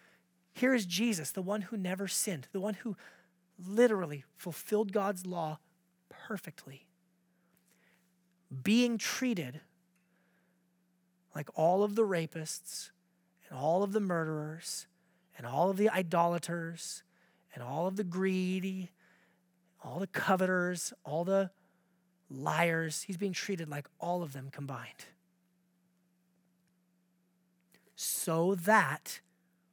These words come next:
we might become the righteousness of God.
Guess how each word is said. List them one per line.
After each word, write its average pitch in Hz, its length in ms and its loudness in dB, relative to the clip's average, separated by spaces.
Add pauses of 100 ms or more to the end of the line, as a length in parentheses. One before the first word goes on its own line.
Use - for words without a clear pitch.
(160)
we 165 280 0
might 135 440 -4 (480)
become 139 600 -2 (520)
the - 180 0
righteousness 156 540 0
of 131 120 -14
God. 175 260 -6